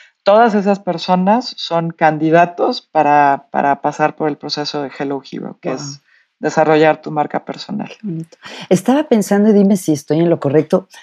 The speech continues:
Speaker 2: que de todas maneras desarrollamos una marca personal, digamos, o sea, igual proyectamos cierta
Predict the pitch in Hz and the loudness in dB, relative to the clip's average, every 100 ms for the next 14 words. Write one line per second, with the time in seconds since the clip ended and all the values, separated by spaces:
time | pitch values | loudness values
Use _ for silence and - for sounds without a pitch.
0 | _ _ _ _ 180 165 180 180 247 269 | _ _ _ _ 2 4 4 4 6 8
1 | 233 196 202 208 208 196 151 147 147 143 | 8 8 6 6 4 4 2 2 2 2
2 | 151 156 151 - 147 147 143 135 135 - | 4 2 -2 -2 0 0 0 -2 -4 -4
3 | 123 - 120 117 - - 127 120 143 170 | -4 -2 0 -2 -4 -4 -2 0 0 2
4 | 151 143 - _ - 156 180 185 185 160 | 2 0 -10 _ 0 4 4 4 4 4
5 | 165 - 185 180 160 - 160 156 143 156 | 2 2 4 6 4 2 4 4 2 2
6 | 143 113 | 2 0